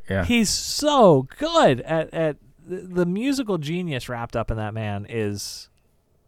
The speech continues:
Speaker 2: outstanding. Uh, and the,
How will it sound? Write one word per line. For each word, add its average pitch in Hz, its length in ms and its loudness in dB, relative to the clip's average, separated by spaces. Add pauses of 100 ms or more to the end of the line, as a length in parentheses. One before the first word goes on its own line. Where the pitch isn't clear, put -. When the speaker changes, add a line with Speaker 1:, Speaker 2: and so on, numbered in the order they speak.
(200)
Speaker 2:
outstanding. 110 840 -4 (200)
Uh, 101 540 -4 (140)
and 147 220 0
the, 127 140 -2